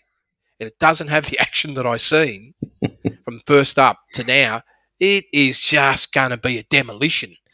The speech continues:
Speaker 1: If it's not, <laughs> yeah, if it's not, well, you'll be crying 'cause you're probably not gonna get any money out of the horse, right? 'Cause this, when I looked at it, I go, "This is an absolute money maker."
Speaker 2: Right.
Speaker 1: That's all. That's what I'm looking at, right? This is a money making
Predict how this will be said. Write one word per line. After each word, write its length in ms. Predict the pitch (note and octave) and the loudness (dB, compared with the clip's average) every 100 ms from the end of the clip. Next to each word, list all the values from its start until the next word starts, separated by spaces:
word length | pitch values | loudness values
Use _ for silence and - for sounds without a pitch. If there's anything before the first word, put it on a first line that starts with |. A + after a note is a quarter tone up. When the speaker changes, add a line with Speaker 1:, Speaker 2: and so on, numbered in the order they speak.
| - | -12
Speaker 1:
If 360 | - - A3+ A3+ | -10 0 0 2
it's 220 | G#3 - | -2 2
not, 220 | F#3+ C#4+ - | 4 4 2
<laughs> 80 | - | -12
yeah, 220 | E3+ E3 - - | -2 -2 -2 -4
if 140 | A#3 | -2
it's 200 | D#4 - | -2 0
not, 240 | F#3 B3 C#4+ _ - - - | 6 4 4 _ -20 -20 -6
well, 360 | C3+ C#3 C#3 _ _ _ - _ - | 0 2 2 _ _ _ -20 _ -10
you'll 100 | C3 | -8
be 100 | B2 | -6
crying 560 | B2+ - C#3+ C#3+ C#3 A#2+ | -6 4 8 8 6 0
'cause 180 | - A#2 | -6 -8
you're 80 | A#2+ | -4
probably 400 | C3+ A#2+ B2 A#2 | -2 -2 -6 -6
not 220 | A#2 - | -8 -6
gonna 200 | B2 A2+ | -8 -8
get 140 | A#2 | -10
any 180 | A2+ G#2+ | -10 -12
money 380 | A2 A#2+ A#2+ A2+ | -10 -8 -6 -8
out 100 | G#2 | -8
of 40 | |
the 100 | F#2+ | -12
horse, 280 | - F#2+ - | -14 -12 -10
right? 100 | A2+ | -8
'Cause 220 | - A2+ - - - - | -6 -8 -8 -14 -10 0
this, 360 | G3 - - _ | 2 2 -2 _
when 160 | C#3+ D#3 | 0 4
I 140 | B3+ | 6
looked 260 | G#3+ F#3+ - | 4 2 2
at 100 | C#3 | 2
it, 20 | |
I 60 | C#3 | 4
go, 160 | B2+ | 2
"This 220 | A#2+ D#3 G3+ | 0 -2 -2
is 100 | E3+ | -2
an 80 | |
absolute 460 | D3 C#3+ - C#3 C3 | -2 -2 -2 -4 -2
money 240 | D3 G3+ | 0 0
maker." 320 | E3+ G#2 - - _ _ _ _ _ - | -4 -6 -8 -16 _ _ _ _ _ 2
Speaker 2:
Right. 180 | A2+ F#2 | 4 4
Speaker 1:
That's 200 | F#2+ - | 0 -4
all. 160 | A2 G#2 | -8 -4
That's 180 | D3 - | -4 -4
what 80 | - | -12
I'm 100 | G#2 | -4
looking 240 | D3+ A#2 | -4 -4
at, 140 | - - | -8 -8
right? 80 | C3 | -2
This 100 | C#3 | 0
is 80 | |
a 60 | A#2+ | -2
money 400 | A2+ C3 C#3+ C#3+ | 0 2 2 2
making 460 | C3+ B2 - - | 2 0 0 -20